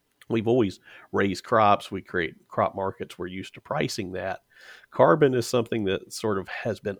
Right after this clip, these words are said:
unpriced all this time throughout agriculture. And now we're trying to put a price on that as well. And so it's, it is a new opportunity.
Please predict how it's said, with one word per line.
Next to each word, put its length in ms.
unpriced 760
all 280
this 200
time 280
throughout 280
agriculture. 720
And 120
now 160
we're 80
trying 240
to 80
put 200
a 100
price 520
on 360
that 260
as 180
well. 460
And 120
so 300
it's, 380
it 140
is 200
a 60
new 240
opportunity. 840